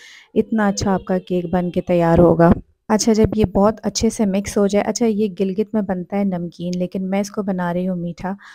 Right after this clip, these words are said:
तो ये उसी कप से मैंने आधा कप चीनी ली, आइसिंग शुगर।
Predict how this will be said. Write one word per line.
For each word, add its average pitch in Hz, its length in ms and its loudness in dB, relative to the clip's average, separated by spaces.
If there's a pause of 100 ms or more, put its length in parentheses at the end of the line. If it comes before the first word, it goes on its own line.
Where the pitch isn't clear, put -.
(320)
तो 208 60 4
ये 208 220 4
उसी 220 260 0
कप 214 180 0
से 214 200 -6
मैंने 208 200 -2
आधा 190 260 -2
कप 208 280 -4
चीनी 190 320 -4
ली, 208 220 -4
आइसिंग 190 480 -2
शुगर। 196 460 -2